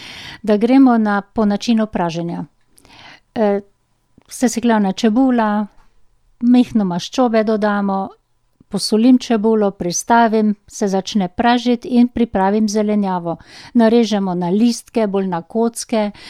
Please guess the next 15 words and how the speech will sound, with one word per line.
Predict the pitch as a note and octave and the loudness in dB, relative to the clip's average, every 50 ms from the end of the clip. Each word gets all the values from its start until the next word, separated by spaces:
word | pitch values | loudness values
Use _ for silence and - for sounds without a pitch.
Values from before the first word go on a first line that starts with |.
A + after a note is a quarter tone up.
| - - | -20 -14
tako | _ - C#4+ C#4 | _ -2 0 2
da | C#4 | 2
je | B3+ A3+ A3 | 2 2 0
zelenjava | - - - - - A#3+ A3 G#3 G#3 G3+ G#3 A3+ B3 C4 B3 A#3+ A3 G#3+ | -2 -6 -10 -8 -4 -2 0 2 2 2 2 4 2 2 2 0 -2 -2
sebi | - - - A#3+ A#3+ A3+ A#3 G#3+ G3+ | -2 0 0 0 0 2 2 0 2
enaka. | G3 G3 G3 G3 F#3+ F#3+ - G3+ F3+ | 0 0 -2 -2 -4 -4 -4 -4 -6
Če | F3+ - - | -4 -4 -4
je | G3 G3 F3+ G#3 | -4 -2 0 0
grah | G#3 A3+ B3+ C4+ - - | 2 2 0 -2 0 2
vmes, | C4+ B3+ A#3+ A#3+ A#3 A3+ A3+ A3+ A3 - - | 4 6 6 6 6 4 2 0 -2 -4 -6
bolj | G3+ F#3+ G#3+ G#3 G3+ | -2 0 0 0 0
na | F#3+ E3 E3 | -2 -4 -6
kocke | - - B3 B3+ B3+ - - C4 A#3+ | -4 -2 -2 -2 -2 -2 -2 0 2
narežem, | A3+ A3+ A3 A3 A3 A3 A3 G3+ G#3 G#3+ G3+ G3+ G3+ - - - - - - - _ _ | 2 2 2 2 0 0 0 0 -2 -2 -2 -2 -4 -6 -10 -18 -20 -20 -20 -20 _ _
korenček | - A#3 A3 G#3 G#3 G3+ G3 G3+ - - - G3 G3 G3 - - | 2 2 2 2 2 0 -2 -2 -4 -4 -4 -4 -4 -4 -6 -10